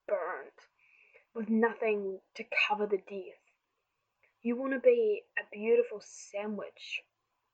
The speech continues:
with pure eternal life on the other end. So you just really wanna love God and love yourself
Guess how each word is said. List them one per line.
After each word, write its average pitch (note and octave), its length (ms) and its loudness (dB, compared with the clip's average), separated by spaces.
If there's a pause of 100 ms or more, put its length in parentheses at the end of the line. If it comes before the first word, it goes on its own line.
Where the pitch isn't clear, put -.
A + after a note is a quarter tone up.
(260)
with A3 160 -4 (800)
pure A3 640 6 (380)
eternal G#3+ 420 0
life G3 340 4
on G3 80 -14
the G3+ 100 -8
other F#3+ 220 -2
end. F#3+ 440 -12 (880)
So - 140 -4
you C#4 60 4
just C#4+ 140 -2
really D4+ 200 6
wanna D4 200 0
love G3 380 2
God F#3+ 420 -8 (560)
and A#3+ 180 0
love B3+ 200 4
yourself G#3 480 2